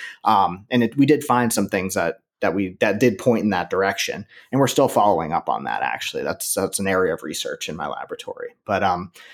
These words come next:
but yeah, that's, we think that that's an epigenetically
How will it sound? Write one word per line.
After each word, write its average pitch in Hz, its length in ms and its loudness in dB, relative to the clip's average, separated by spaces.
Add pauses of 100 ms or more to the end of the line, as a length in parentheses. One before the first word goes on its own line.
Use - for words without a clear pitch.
(120)
but 135 100 4
yeah, 156 200 6
that's, - 520 -2
we 127 80 4
think 135 220 0
that 123 100 2
that's 117 200 2
an 110 60 0
epigenetically 104 800 0